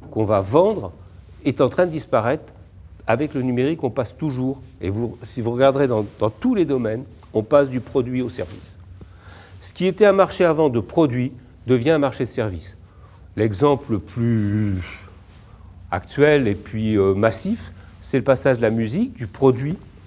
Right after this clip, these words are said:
vente de morceaux musicaux, que ce soit sur des C D, voire même en M P trois, à, au streaming, qui est un service où on est en permanence en train de payer un abonnement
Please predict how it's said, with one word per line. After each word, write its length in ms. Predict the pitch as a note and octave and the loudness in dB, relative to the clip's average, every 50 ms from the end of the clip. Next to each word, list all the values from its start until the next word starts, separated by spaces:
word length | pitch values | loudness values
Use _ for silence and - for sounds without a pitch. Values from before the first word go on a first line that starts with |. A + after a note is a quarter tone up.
| - - - - - - - - | -20 -20 -20 -20 -20 -20 -18 -14
vente 420 | F#2 F2+ A#2 C3 C3 B2+ A2+ G2+ | -4 2 2 4 4 2 0 -2
de 480 | F#2+ G#2+ G#2 G2 F#2+ F#2+ F#2 F#2 F2+ F2 E2 D#2+ | -2 0 0 2 2 0 0 -2 -2 -4 -6 -2
morceaux 400 | F#2 G2 A2+ - - - D3+ B2+ | 0 0 0 0 -2 -2 -2 0
musicaux, 560 | A#2+ A#2 G#2 G2+ G#2+ G#2+ - D#3+ E3+ A#2+ - - - - - - | 0 -2 -2 -4 -6 -2 0 0 0 0 -2 -10 -18 -20 -16 -10
que 100 | - G#2+ | -8 -6
ce 120 | F#2+ G#2+ | -6 -6
soit 180 | G2 - - B2 | -4 -2 -2 -4
sur 160 | G#2+ - B2 | -2 -2 -2
des 120 | A2+ A#2 A2+ | -2 -2 -2
C 180 | - - A2+ | -2 -4 -2
D, 160 | G#2 A#2+ B2+ | 2 2 2
voire 320 | A#2 F#2 F2+ A2 C3 A#2+ G#2+ | 2 2 0 2 0 2 2
même 300 | A#2+ B2 B2 B2+ B2 A#2 - - - - - - - | 0 0 0 0 -2 -4 -8 -16 -20 -20 -20 -20 -10
en 360 | - G2 G2 G2+ G2 F2+ F#2 F2+ | -4 -2 0 2 2 2 0 0
M 140 | F2+ F#2 | -2 -2
P 140 | F2+ - F#2 | -2 -4 -6
trois, 380 | F2 - - E3 A3+ - - - - - - - - - - - - - - | -4 0 0 0 0 -2 -6 -20 -20 -20 -20 -20 -20 -20 -20 -20 -20 -6 2
à, 380 | - A#2 B2 B2 C3+ D#3 D#3+ - | 4 4 6 6 4 2 2 0
au 80 | D#3 C3 | -2 -4
streaming, 520 | A2+ - - D#3 C3+ C3 A2+ G2 E2 E2 - - - - - - - - - | -4 -2 -2 -2 0 0 -2 -2 -4 -8 -14 -18 -20 -20 -20 -20 -20 -12 -2
qui 100 | - B2+ | 2 2
est 40 | A#2+ | 2
un 60 | A2 | 2
service 480 | G#2 - A2+ F#2 F#2 A#2 F3 A3 - - | 2 0 -2 -2 -2 -4 -4 -6 -6 -6
où 120 | - G#2+ G#2 | -6 -4 -2
on 100 | G2 A2 | 0 0
est 140 | A#2 A2+ - - - - - - | 0 -2 -4 -8 -18 -20 -10 -6
en 100 | - G2+ | -6 -6
permanence 640 | - - C#3+ C3+ A2+ A2+ G#2+ G#2 A2+ D#3+ G3+ F#3+ | -2 0 0 0 2 2 2 2 2 2 0 0
en 60 | - C#3 | -4 -6
train 160 | - - A#2 | -2 -2 -2
de 60 | G#2 | -2
payer 320 | F#2+ - B2 A2+ A2 B2 | -2 -2 -2 0 2 2
un 120 | A#2+ G#2+ G2 | 2 2 2
abonnement 480 | G2 F#2+ F#2+ G2 F#2+ F#2+ G#2 A#2 D#3+ | 2 0 0 -2 -2 0 0 0 0